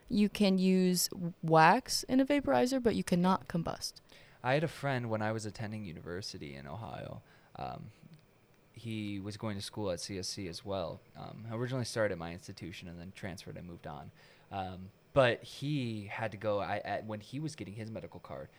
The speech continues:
Speaker 2: his parents were in the medical field in Ohio, and still he, I think, even had to go out, uh, to Michigan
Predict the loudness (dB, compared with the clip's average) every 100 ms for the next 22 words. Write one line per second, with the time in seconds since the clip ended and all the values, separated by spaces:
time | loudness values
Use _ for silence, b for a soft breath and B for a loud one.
0 | b -10 -6 -2 -4 -4 -6 -6 -6 -8
1 | -10 -12 -14 -12 -10 -10 -12 -10 -12 -10
2 | -10 -10 -10 -10 -8 -10 -10 -8 -8 -10
3 | -16 -16 -14 -14 -12 -10 -10 -12 -16 -12
4 | -10 -10 -12 -14